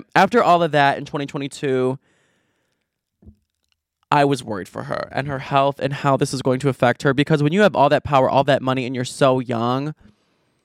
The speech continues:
that is a recipe for disaster, especially if you are a bit of, if you're a little affluent, you have affluenza 'cause you grew up that way. You don't really know how to stop yourself, control yourself, take responsibility for yourself.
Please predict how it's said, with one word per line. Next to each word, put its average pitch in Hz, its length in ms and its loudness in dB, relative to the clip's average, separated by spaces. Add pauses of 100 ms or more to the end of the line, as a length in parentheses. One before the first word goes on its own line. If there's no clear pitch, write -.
(420)
that 135 160 4
is 147 80 -2
a 139 80 2
recipe 120 340 0
for 117 240 -2
disaster, 107 920 -2
especially 170 440 0
if 160 120 -2
you 147 140 0
are 117 200 2
a 143 80 2
bit 151 120 2
of, 160 160 2 (680)
if 151 160 2
you're 143 100 6
a 139 40 6
little 143 200 4 (120)
affluent, 165 640 -2 (880)
you 139 120 2
have 135 100 4
affluenza 123 640 0
'cause 120 180 -8
you 123 60 -6
grew 113 260 0
up - 140 0
that 143 200 0
way. 156 220 2
You 143 140 0
don't 127 200 2
really 131 180 -2
know 127 120 0
how 131 120 0
to 123 60 2
stop 123 300 -2
yourself, 123 440 -6
control 127 300 -2
yourself, 123 380 0
take - 180 -6
responsibility 123 640 -4
for 151 140 -6
yourself. 156 580 0